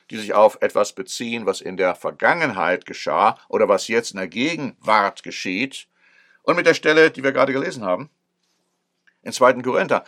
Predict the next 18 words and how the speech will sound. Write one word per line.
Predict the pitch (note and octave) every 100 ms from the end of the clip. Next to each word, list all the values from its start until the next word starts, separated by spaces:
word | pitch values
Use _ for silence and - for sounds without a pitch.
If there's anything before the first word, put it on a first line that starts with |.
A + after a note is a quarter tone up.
| -
wo | C3+
es | C#3
um |
die | A#2+
Zukunft | - - - D#2 C2+ -
geht. | F2 - - - - _ _ _ _ _ _ -
Da | G2+
heißt | B2 -
es, | B2+ - _ -
Gott | B2+ G2
wird | A#2+ F#3+ - -
uns, | D#3 G#2 F#2 - - - - - _ _ _ -
nicht | C3 -
hat | A#2+ B2+
uns, | A#2 B2+ F#3+ - - - _ _ _ _
sondern | - A#2+ A#2 G2+
wird | G2+ D3+ A#3+ A#3
uns, | - A#2+ D#2 - - - - -